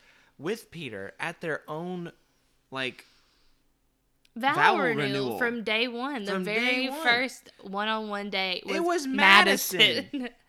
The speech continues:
Speaker 2: <laughs>
Speaker 1: That's what got me. I was like, "This girl,"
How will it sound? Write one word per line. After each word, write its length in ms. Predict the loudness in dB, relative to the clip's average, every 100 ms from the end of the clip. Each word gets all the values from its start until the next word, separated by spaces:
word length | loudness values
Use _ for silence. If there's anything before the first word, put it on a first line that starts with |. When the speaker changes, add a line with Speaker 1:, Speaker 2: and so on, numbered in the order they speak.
| -20
Speaker 2:
<laughs> 320 | -20 _ _
Speaker 1:
That's 300 | -6 -6 -6
what 140 | -8 -8
got 260 | -6 -6
me. 220 | -8 -10 -8
I 60 |
was 160 | -10 -12
like, 180 | -14 -14 -16
"This 280 | -12 -10
girl," 640 | -10 -8 -6 -6 -8 -12